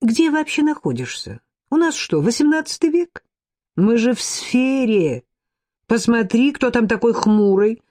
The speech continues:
«Это прозрачно?» «Хм, дура, нашла о чем спрашивать. Хочешь, я посмотрю?» — спросил Фрэнсис и тут же взялся что-то листать на планшете. «Вот список.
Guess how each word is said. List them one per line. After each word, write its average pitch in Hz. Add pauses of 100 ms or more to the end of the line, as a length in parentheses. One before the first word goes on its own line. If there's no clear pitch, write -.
(500)
«Это 202 (320)
прозрачно?» 226 (540)
«Хм, 220
дура, 156 (180)
нашла 185
о 165
чем 180
спрашивать. 151 (360)
Хочешь, -
я 185
посмотрю?» — 180 (120)
спросил 202
Фрэнсис 277 (240)
и 214
тут 320
же 202 (160)
взялся 226
что-то 190
листать 180
на 170
планшете. 170
«Вот 370
список. -